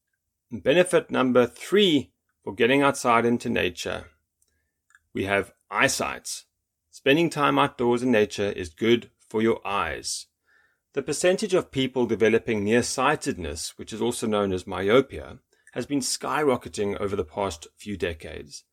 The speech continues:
This is when you can see objects near to you clearly, but objects further away are blurry. There's been a couple of st-, well, there's been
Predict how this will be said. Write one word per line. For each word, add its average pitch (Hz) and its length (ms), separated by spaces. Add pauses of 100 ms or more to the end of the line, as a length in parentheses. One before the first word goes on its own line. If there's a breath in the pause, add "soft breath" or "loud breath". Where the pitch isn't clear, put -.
(320)
This 165 200
is 180 80
when 156 140
you 139 80
can 131 140
see 123 200
objects 117 480
near 135 260
to 135 140
you 98 120
clearly, 117 580 (340)
but 120 140
objects 117 480
further 131 400
away 98 460 (400)
are 101 80
blurry. 87 560 (680)
There's 139 140
been 175 120
a 170 60
couple 208 280
of 135 80
st-, - 180
well, 117 120
there's 101 160
been 107 240